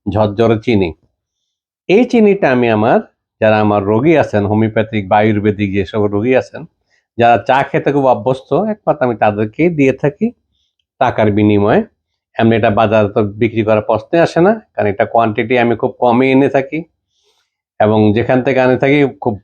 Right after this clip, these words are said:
মানে রিলায়েবল সোর্স থেকে এটাকে আমি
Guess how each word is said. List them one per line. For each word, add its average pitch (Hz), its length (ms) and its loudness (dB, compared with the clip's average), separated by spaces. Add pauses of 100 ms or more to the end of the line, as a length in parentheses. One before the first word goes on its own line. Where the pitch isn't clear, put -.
(100)
মানে 107 220 0 (200)
রিলায়েবল 151 500 2 (320)
সোর্স 147 220 -2 (120)
থেকে 156 220 -4
এটাকে 127 360 0 (300)
আমি 101 160 -2